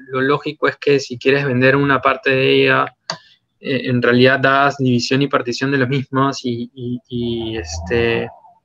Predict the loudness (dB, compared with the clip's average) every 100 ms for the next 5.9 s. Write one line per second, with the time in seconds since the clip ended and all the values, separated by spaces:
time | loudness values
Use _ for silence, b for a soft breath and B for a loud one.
0 | _ _ b b _ _ 4 4 6 4
1 | 6 6 4 4 4 6 6 6 4 4
2 | 0 -6 _ _ -4 0 2 2 0 2
3 | 2 0 -2 -4 2 4 4 0 -4 -6
4 | -4 -4 -6 -8 -8 -6 -2 0 0 -2
5 | -8 -4 0 4 4 4 2 -2